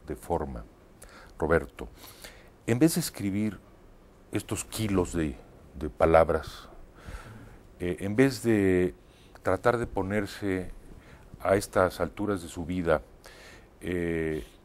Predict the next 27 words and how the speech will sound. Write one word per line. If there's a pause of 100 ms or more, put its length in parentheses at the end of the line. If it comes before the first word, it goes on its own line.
(260)
inventarse
una
vida
de
intelectual
que
no
ha
tenido, (840)
este
hombre
inteligente, (1600)
eh, (100)
tendría
que
haber
escrito
un
pequeño
librito (1200)
en
donde
le
explicara
a
los
mexicanos